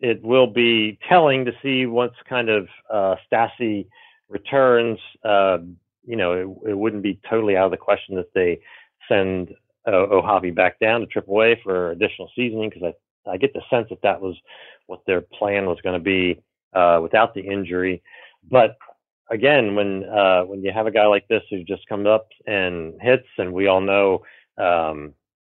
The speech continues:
you know, what a, what a solid catcher,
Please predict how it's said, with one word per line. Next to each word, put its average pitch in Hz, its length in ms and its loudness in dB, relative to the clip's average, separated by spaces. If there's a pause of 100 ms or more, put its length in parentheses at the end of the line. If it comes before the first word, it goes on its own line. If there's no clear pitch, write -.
(540)
you 160 60 -2
know, 110 160 4
what 104 180 4
a, 95 220 4
what 101 160 -4
a 92 160 -4
solid 101 420 0 (240)
catcher, 104 460 -4